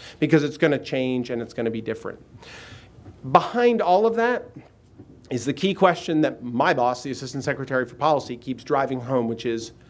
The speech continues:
we're letting states focus on the five percent of schools they're identifying as the most important and the,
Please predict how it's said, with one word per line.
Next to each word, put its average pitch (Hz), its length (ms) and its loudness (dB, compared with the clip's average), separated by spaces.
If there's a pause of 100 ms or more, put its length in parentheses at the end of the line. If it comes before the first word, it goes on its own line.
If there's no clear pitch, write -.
(420)
we're 156 160 8
letting 185 380 4
states 190 420 -2
focus - 560 -2
on 143 200 4
the 123 100 0
five 156 480 0
percent 160 260 -2
of 156 80 -2
schools 127 560 -2
they're 135 300 4
identifying 127 640 -2
as 110 100 -8
the 123 80 -2
most 120 240 -2
important 147 500 2 (320)
and 123 120 -4
the, 120 100 -4